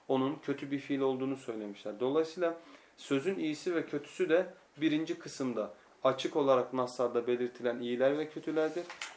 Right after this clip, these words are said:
İkinci kısımda da açık olarak belirtilmeyen iyiliğinin ve kötülüğünün toplumun örfüne göre değişen şeylerdir. Müslüman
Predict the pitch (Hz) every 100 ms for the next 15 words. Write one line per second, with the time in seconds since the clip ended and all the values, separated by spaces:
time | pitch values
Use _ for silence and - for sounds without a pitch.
0 | - 139 139 156 190 190 175 165 165 160
1 | 139 147 - - 165 143 135 135 135 143
2 | 139 175 175 185 196 - - _ 151 151
3 | 156 175 190 170 - 143 147 143 175 180
4 | 156 151 165 165 151 143 165 156 156 175
5 | 156 139 147 135 - 113 104 101 - _
6 | _ - - _ 143 165 - 190 196 220